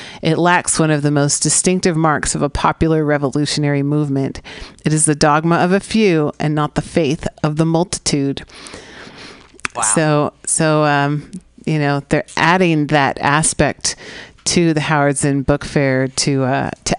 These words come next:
Speaker 1: actualize, um, so much of that, that energy, um, and the, the intellect and the interest that has gone into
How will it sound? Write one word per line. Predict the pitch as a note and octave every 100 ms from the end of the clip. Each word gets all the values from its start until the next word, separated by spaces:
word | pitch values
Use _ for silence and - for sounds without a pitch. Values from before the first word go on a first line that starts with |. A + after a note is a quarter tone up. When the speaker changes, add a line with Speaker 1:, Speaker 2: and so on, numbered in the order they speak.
| -
Speaker 1:
actualize, | D3+ - - C#3+ C3 B2+ C3 C3 D3+ D#3+ - - - -
um, | D3+ C#3 C3 B2+
so | - - D3+
much | C#3+ B2 -
of | C#3+ -
that, | C#3+ C#3+ - - - - - -
that | D3 C3 _
energy, | F3 E3+ D#3+ C#3+ D3 C#3 - -
um, | C#3+ C3+ C3 C3+ - - _ - -
and | C3+ C3+ B2+
the, | C3+ C3 B2 G#2+ - -
the | D3 -
intellect | G3 E3+ D#3+ D3 B2+ -
and | D3 C#3+
the | -
interest | D#3 - C#3+ -
that | C#3+ -
has | D3 C3+
gone | C#3 C#3
into | C3+ C3+ D3